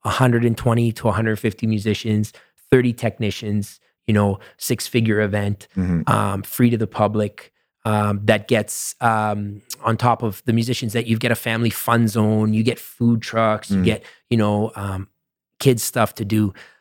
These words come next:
Speaker 1: Um, but my priority, and this is kind of, you know, a challenge that we have in, in working with a board and working with other democratic positions, is that are we, do we all agree that these stages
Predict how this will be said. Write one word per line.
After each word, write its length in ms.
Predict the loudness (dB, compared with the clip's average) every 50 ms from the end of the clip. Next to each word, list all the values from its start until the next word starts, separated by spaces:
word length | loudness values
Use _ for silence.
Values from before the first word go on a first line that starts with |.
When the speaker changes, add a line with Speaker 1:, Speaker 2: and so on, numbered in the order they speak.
| _ _ _
Speaker 1:
Um, 400 | 2 2 4 2 0 0 -2 -4 -8 _ _ _ _ _ _ _ _ _ _ _ _ _ _ _ _ _ 0
but 420 | 2 4 4 4 2 -2 -8 _ _
my 280 | 2 4 4 4 2
priority, 640 | 2 2 2 2 2 2 2 2 0 0 2 2 2
and 120 | 2 2
this 160 | 0 0 -2
is 60 | -6 -2
kind 180 | 0 0 2 2
of, 140 | 0 -4 -2
you 100 | 0 2 2
know, 60 | 2
a 60 | 0
challenge 340 | 0 0 0 2 2 2 0
that 80 | 0
we 120 | 0 2 2
have 280 | 2 0 0 -2 -4 -4
in, 220 | -2 0 0 0 0
in 160 | 0 0 2
working 240 | 2 2 2 2 2
with 100 | 2 2
a 60 | 0
board 480 | 2 2 4 4 4 4 2 2 2
and 100 | 0 0
working 240 | 0 -2 -2 0 -2
with 140 | -2 0 0
other 260 | 0 0 2 0 0
democratic 600 | -2 -2 -2 0 0 0 -2 0 -2 -2 -2 -2
positions, 380 | -4 -2 -2 0 0 0 0 0
is 120 | 0 0
that 240 | 0 0 0 -2 -6 -18 -20 _ _ _ _ _ _ _ _
are 160 | 4 4 4
we, 180 | 4 4 2 0
do 260 | 0 0 2 2 4
we 160 | 4 4 4 4
all 200 | 4 4 4 2
agree 360 | 2 2 0 0 0 0 0
that 280 | 0 -2 -2 -2 -4 _
these 340 | -16 -2 0 0 2 2 -2
stages 720 | -4 -2 0 2 2 2 2 0 -2 -2 -4 -10 -16 _